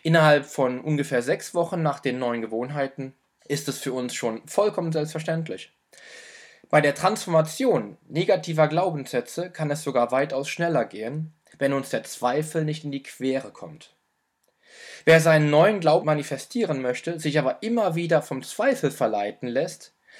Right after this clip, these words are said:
schiebt das neue Denkmuster immer wieder auf den Startblock zurück. So kommt es dann letztlich auch, dass rein statistisch nur fünf Prozent aller Menschen wirklich das erreichen und halten, was sie sich fest wünschen,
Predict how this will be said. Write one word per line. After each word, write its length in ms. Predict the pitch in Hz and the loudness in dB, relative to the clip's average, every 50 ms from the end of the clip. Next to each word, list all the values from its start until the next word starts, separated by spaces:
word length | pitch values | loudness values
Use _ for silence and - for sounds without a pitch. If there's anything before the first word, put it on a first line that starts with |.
| - - - | -20 -18 -14
schiebt 300 | - - 165 160 156 - | -8 -6 -4 -4 -2 0
das 180 | 131 123 - - | -2 -2 -2 -2
neue 300 | 139 143 147 160 170 156 | -2 0 0 0 0 0
Denkmuster 680 | 151 139 147 147 151 - 143 143 - - 135 - - - | -2 -4 -4 -6 -6 -6 -6 -6 -4 -4 -4 -4 -4 -4
immer 360 | 160 170 185 185 175 170 160 | -6 -4 -2 -2 -2 -2 -2
wieder 220 | 156 147 151 143 123 | -2 -2 0 0 0
auf 140 | 123 - | 0 -2
den 120 | - 139 123 | -6 -8 -8
Startblock 720 | - - - 123 123 127 - - - 95 90 - - - | -6 -4 -2 -2 -2 -4 -6 -6 -6 -6 -6 -6 -8 -16
zurück. 440 | - - - 80 78 69 - - _ _ _ _ _ _ _ _ _ _ _ - - - - - - | -16 -14 -10 -10 -10 -10 -10 -14 _ _ _ _ _ _ _ _ _ _ _ -20 -20 -20 -20 -18 -8
So 120 | - 147 | -4 2
kommt 220 | 160 190 202 220 214 | 4 4 4 4 2
es 100 | 180 - | 0 0
dann 140 | 185 170 160 | 0 2 4
letztlich 460 | 156 170 165 - - 196 175 160 - | 4 2 2 0 -4 -4 -4 0 2
auch, 320 | 160 151 151 156 156 - _ _ _ - | 2 2 2 0 -2 -8 _ _ _ -4
dass 300 | 131 143 - - - - | -4 -4 -4 -4 -4 -2
rein 200 | 131 147 160 156 | 0 0 0 0
statistisch 840 | 156 - - - - 247 247 247 - - - 98 98 - - - - _ _ _ _ | 0 0 -2 -2 -4 -6 -6 -6 -8 -8 -8 -8 -8 -10 -12 -16 -20 _ _ _ _
nur 140 | - 131 120 | -6 -6 -6
fünf 420 | - - - - 214 226 214 - - | -6 -6 -6 -6 -4 -4 -6 -6 -6
Prozent 460 | - 165 156 - 151 135 135 - - | -6 -6 -2 -2 -2 -2 -2 -2 -2
aller 200 | 151 156 170 165 | 0 2 2 2
Menschen 640 | 151 131 127 135 135 - - 160 156 160 156 - - - - - - | 0 -2 -4 -6 -8 -8 -4 -2 -2 -2 -4 -6 -12 -20 -12 -6 -2
wirklich 340 | 139 135 131 127 123 - | -2 -2 -2 -4 -6 -2
das 180 | - 143 165 165 | -2 -2 0 0
erreichen 460 | 165 156 143 120 117 120 120 - 123 | 0 0 0 0 -2 -4 -4 -4 -6
und 180 | 117 117 - - | -8 -8 -6 -6
halten, 560 | 117 107 107 110 - - 143 151 156 156 - _ _ _ | -4 -4 -4 -6 -6 -8 -8 -6 -8 -8 -12 _ _ _
was 180 | - 117 - | -8 -8 -6
sie 100 | - 123 | -6 -8
sich 220 | 113 - 110 - - | -8 -8 -10 -12 -10
fest 380 | - - 143 139 - - - | -4 -2 -2 -2 -4 -6 -10
wünschen, 460 | 120 107 107 107 104 - - 85 78 | -10 -8 -8 -10 -12 -14 -16 -16 -18